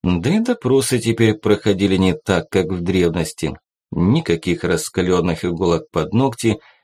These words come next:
Никаких клещей, молотов и дыб.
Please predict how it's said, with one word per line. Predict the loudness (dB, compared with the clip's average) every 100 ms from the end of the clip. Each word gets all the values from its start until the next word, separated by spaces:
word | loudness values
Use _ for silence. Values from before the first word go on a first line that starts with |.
| _
Никаких | 2 2 2 0 0 -2 -2 -2
клещей, | 0 0 -2 -2 0 0 0 -4
молотов | 0 4 4 4 0 0 2 2
и |
дыб. | 0 -4 -4